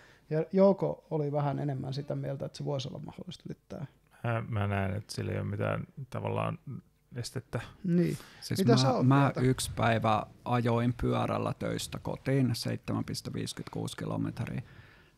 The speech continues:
Speaker 3: Ää, puolesvälis matkaa näin, ää, Starshipin semmoisen Alepa-robotin <laughs> niin kuin liikennevaloissa, kun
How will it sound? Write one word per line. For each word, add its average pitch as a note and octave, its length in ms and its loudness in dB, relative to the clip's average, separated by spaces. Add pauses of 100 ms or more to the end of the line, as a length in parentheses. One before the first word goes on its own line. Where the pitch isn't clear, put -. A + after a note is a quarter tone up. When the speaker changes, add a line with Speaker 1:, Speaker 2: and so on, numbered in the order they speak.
Speaker 3:
Ää, A2 140 0 (100)
puolesvälis B2 640 2
matkaa A2 640 -2 (960)
näin, A#2 520 4 (240)
ää, A2+ 100 -2 (840)
Starshipin A2+ 800 0
semmoisen G#2+ 480 -2
Alepa-robotin G#2 1080 -2 (300)
<laughs> - 300 -14
niin A2 160 0
kuin B2 120 2
liikennevaloissa, A2 920 0
kun G#2+ 240 -4